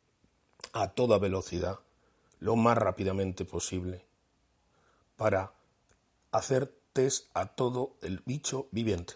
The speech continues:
Con el ejército, la Policía Nacional, la Guardia Civil, todo el personal que se puede, peinas la ciudad, peinas la ciudad.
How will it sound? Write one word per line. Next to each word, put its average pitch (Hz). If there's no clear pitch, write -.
Con 85
el 82
ejército, 120
la 87
Policía 104
Nacional, 104
la 76
Guardia 104
Civil, 107
todo 107
el 104
personal 95
que 90
se 90
puede, 104
peinas 113
la 85
ciudad, 85
peinas 117
la -
ciudad. 85